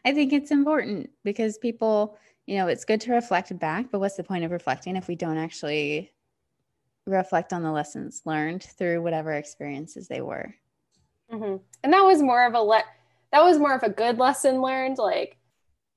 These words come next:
Speaker 2: 'cause I previously did not put myself out there and was very shy, and now I am here today.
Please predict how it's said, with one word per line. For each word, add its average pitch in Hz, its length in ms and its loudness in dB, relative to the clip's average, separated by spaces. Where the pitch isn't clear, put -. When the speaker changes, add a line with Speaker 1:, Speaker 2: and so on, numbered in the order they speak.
Speaker 2:
'cause 262 120 -4
I 233 120 6
previously 247 460 2
did 196 120 -4
not 196 200 2
put 220 120 -4
myself 185 340 -6
out 175 200 -4
there 180 380 -2
and 185 320 -4
was 190 140 -4
very 185 220 0
shy, 175 540 -4
and 190 100 -6
now 175 400 -6
I 180 80 -12
am 175 240 -10
here 185 180 -8
today. 311 420 -2